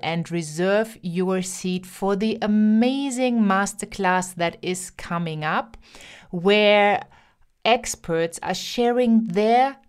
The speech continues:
knowledge, where they actually are teaching you about sales, mindset, money, and wealth creation,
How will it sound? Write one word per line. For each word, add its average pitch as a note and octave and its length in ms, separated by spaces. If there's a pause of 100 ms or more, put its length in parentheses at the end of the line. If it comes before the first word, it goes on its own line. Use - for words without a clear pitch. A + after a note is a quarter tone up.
knowledge, F#3 800
where F#3+ 140
they G3+ 180
actually - 500
are F#3 220 (100)
teaching D#3 800
you G3 640 (440)
about F3+ 640 (120)
sales, A3 840 (220)
mindset, F#3 880 (140)
money, F3 640
and D3+ 240
wealth D#3 380
creation, C4 800